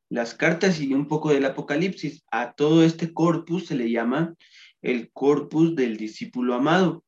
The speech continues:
Para esto, entonces, vamos a ver qué es lo que se dice acerca del discípulo amado. Eh, yo sé que a veces muchos tenemos teorías de que el discípulo amado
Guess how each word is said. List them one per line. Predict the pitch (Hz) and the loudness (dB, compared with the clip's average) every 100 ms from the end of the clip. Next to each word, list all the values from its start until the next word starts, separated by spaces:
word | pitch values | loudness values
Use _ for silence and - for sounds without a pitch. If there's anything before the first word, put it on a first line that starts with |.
| _ _ | _ _
Para | 120 127 135 | -2 0 0
esto, | 156 143 | -2 -2
entonces, | 131 120 156 165 165 | -4 -2 -2 -2 -4
vamos | 127 127 135 131 | -4 -2 -2 -4
a | 120 110 | -6 -2
ver | 127 151 160 160 - _ - | 4 4 4 -4 -14 _ -6
qué | 143 | -4
es | 139 | -2
lo | 147 135 - | 0 0 0
que | 123 | -4
se | - 123 | -2 -2
dice | 131 185 175 | 0 2 2
acerca | 151 160 160 165 | 2 0 0 2
del | 131 123 | 2 0
discípulo | 117 117 - 170 156 | -2 -4 -4 0 0
amado. | 127 131 147 185 - - - - - - | 0 0 0 -2 -4 -12 -20 -20 -20 -12
Eh, | - 120 127 - | -6 -4 -6 -2
yo | 147 | 2
sé | 185 214 269 | 4 4 2
que | - 165 | 4 4
a | 135 | 6
veces | 147 165 180 | 4 4 2
muchos | 156 160 170 190 | 2 4 4 0
tenemos | 165 139 151 170 | -2 0 0 0
teorías | - 127 143 160 | -2 -2 0 0
de | 135 | -2
que | 127 | -6
el | 110 | -8
discípulo | 110 139 120 135 | -8 -8 -4 0
amado | 127 139 151 151 147 147 147 | 2 2 4 4 4 4 2